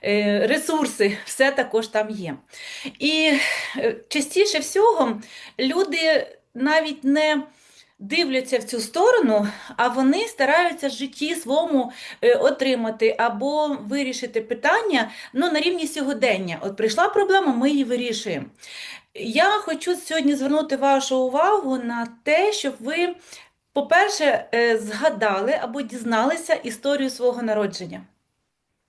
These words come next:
Це як перший буде вам пунктик, таке домашнє завдання.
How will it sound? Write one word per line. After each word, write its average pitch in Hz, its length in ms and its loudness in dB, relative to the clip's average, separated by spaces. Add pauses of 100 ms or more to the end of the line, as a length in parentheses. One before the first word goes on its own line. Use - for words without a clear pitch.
(600)
Це 302 180 2
як 294 180 -2
перший 214 360 2
буде 269 220 -4
вам 285 180 0
пунктик, 311 360 -4
таке 294 240 -2
домашнє 285 420 2
завдання. 269 600 2